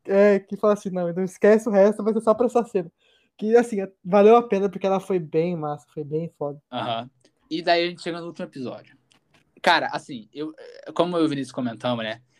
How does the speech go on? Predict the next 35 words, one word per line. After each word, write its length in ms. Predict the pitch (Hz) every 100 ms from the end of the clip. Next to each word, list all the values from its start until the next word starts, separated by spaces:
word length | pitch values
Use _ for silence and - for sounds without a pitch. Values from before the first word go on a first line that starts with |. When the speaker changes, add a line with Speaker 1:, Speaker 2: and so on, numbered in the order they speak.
| _
Speaker 2:
que 80 | -
a 60 | 127
Marvel, 240 | 127 131
ela 80 | 135
tem 100 | 135
um 80 | 139
pro-, 240 | 147 135 123
ela 200 | 123 127
não 260 | 131 165
consegue 380 | - 185 143 127
terminar 280 | 135 131 127
a 40 |
série 220 | 127 120
bem. 180 | 117 - _ -
Não 140 | 127
consegue, 640 | 139 165 - 117 107 110 123
tá 100 | 101
ligado? 340 | 104 107 98 _ _ _
É, 280 | 110 - 120
é 40 |
bem 220 | 113 151
difícil, 540 | 190 - 165 196 - 123 _ _
mas 760 | 151 175 202 233 208 - - _ _ _ _ 147
eu 100 | 156
vou 120 | 214
dizer 540 | 185 147 147 180 123 - _ _
que 100 | 180
eu 80 | 165
gostei 540 | 143 180 - - 175
desse 160 | 170 160
último 180 | 151 160
episódio. 360 | 156 120 104 _ _ _ _
Gostei. 600 | 147 156 - 127 104 - _ _ _
Assim, 400 | 156 - 175 127 _ _
ele 260 | 175 208